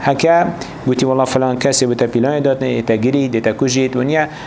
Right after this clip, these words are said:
هکه مروی حق بید و راز بید، رب العالمین پیلان که ماسر دبوی داند و رب العالمین مروی ایمان دار ده پارزید. هر وکی خدا اومد بش «ان الله یدافع عن الذین آمنوا».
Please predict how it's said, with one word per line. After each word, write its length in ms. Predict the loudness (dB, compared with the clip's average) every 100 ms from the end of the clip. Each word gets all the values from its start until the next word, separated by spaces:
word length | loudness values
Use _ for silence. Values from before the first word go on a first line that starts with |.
| -4
هکه 240 | -2 0 0
مروی 300 | 0 2 0
حق 320 | 2 0 2
بید 180 | 0 2
و 20 |
راز 400 | 2 4 2 0
بید، 180 | -2 0
رب 160 | 0
العالمین 260 | 2 0 0
پیلان 360 | 0 0 0
که 120 | 0 0
ماسر 380 | 2 0 0
دبوی 400 | 0 0 0 0
داند 280 | 0 0 -2 -4 -12 -4
و 40 | 0
رب 120 | 2
العالمین 320 | 2 0 0
مروی 440 | 0 0 0 -2 -2
ایمان 320 | -2 0 0
دار 160 | 0 0
ده 100 | 0
پارزید. 480 | 0 2 2 -2 0
هر 140 | 0
وکی 360 | 0 0 -2 -4 -10 -8 -2
خدا 220 | 0 0
اومد 280 | 0 0 0
بش 180 | -2 -2
«ان 160 | -2 0
الله 380 | 2 2 2
یدافع 760 | 0 0 2 2 0 0 2 0 -2 -14 -8 -2
عن 140 | 0
الذین 520 | 0 0 0 0 0
آمنوا». 500 | 0 0 0 -2 -2